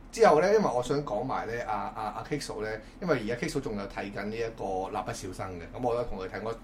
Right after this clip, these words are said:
轉頭我分享一個，誒，都關於蠟筆小新嘅，OK。咁啊，而家第一樣嘢就係咩呢？我頭先想同你 share 嗰套漫畫呢，就叫做，誒，動畫，叫做《無職轉生》啊。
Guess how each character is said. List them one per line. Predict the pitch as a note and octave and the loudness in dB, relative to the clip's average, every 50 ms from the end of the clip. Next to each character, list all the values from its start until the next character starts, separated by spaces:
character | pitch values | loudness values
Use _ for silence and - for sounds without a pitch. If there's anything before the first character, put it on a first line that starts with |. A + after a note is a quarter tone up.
| - - | -8 -6
轉 | D3 C3+ | -4 -4
頭 | A#2+ A2 | -2 -2
我 | G#2 G#2 A2 | 0 -2 2
分 | - C#3+ C#3 C#3 | 2 2 2 2
享 | C#3 B2 A#2+ | 0 -2 -2
一 | B2+ C3+ B2 - - | -2 -4 -4 -4 -4
個， | C3 A2+ G#2+ G#2 G#2 G#2 G#2 - - - - - - - A#2 | -2 -2 0 0 -2 -4 -6 -8 -14 -16 -16 -18 -14 -12 -10
誒， | A2 | -4
都 | - F#3 | -4 -4
關 | E3+ D3 F3+ E3+ E3 E3 | 0 4 4 4 4 4
於 | D#3 D3+ D3 C#3+ C#3 C#3+ - - | 2 2 4 4 2 2 0 -4
蠟 | C#3 - | -4 -4
筆 | |
小 | - C#3 - C3 A2+ A2+ A#2+ A2 | -4 -4 -4 -6 -6 -6 -6 -6
新 | G#2+ G#2+ G#2 | -4 -6 -6
嘅， | G2+ F#2+ F#2+ | -6 -6 -6
OK。 | G#2 G#2 G#2+ G2 G2 G2+ - - - - | -6 -6 -6 -8 -8 -8 -10 -14 -8 0
咁 | F#3+ G#3+ A#3 | 4 6 6
啊， | G3+ | 6
而 | E3+ C#3 B2 - | 6 2 0 0
家 | F3 F3+ | 0 2
第 | F3 D3+ | 6 6
一 | |
樣 | D3+ D#3+ D3 | 6 6 6
嘢 | B2 A#2 A2+ | 4 0 -2
就 | A#2+ | -4
係 | A2 | -2
咩 | B2 C3 | 0 0
呢？ | C#3 C3+ - | 2 2 2
我 | C3 C3+ B2 | 0 0 -2
頭 | - A#2 A2 | -2 -2 -4
先 | D#3 D#3+ | -4 -2
想 | - D3+ | 0 0
同 | C#3 A2+ F#2 | -2 -2 -4
你 | G2+ | -6
share | G2+ - - D3 A2+ F2 E2+ | -6 -2 0 0 0 0 -2
嗰 | G2+ G#2 | -6 -8
套 | G#2+ A#2 | -6 -6
漫 | G#2 F#2 F2 F2 | -4 -4 -4 -4
畫 | F2 E2+ F2+ | -4 -4 -4
呢， | A2+ A2+ A2 G2+ G2+ - - | -4 -4 -6 -6 -8 -10 -10
就 | A2 | -10
叫 | G#2 G#2 | -8 -8
做， | G2 G2+ - - - | -8 -8 -12 -10 -6
誒， | B2+ B2 A#2 - | -6 -6 -6 -4
動 | - C3 A#2 A#2 | -4 -4 -2 -2
畫， | G#2+ F#2+ F#2 G#2 G#2+ - - - - - - - | -2 -2 -2 -2 -2 -6 -10 -16 -18 -18 -14 -4
叫 | - F#3 F3 | 0 4 4
做 | D#3+ D3 - | 4 4 4
《無 | D3 B2+ A2 G#2+ G#2+ G#2+ - - - | 2 2 0 0 -2 -6 -10 0 0
職 | - G3+ G3+ | 0 0 0
轉 | - - - C3 A#2 A#2+ A2+ | -2 -4 -4 -4 -4 -4 -6
生》 | - - C3+ C3 B2+ A#2 | -4 -2 -2 -2 -4 -4
啊。 | G2 | -6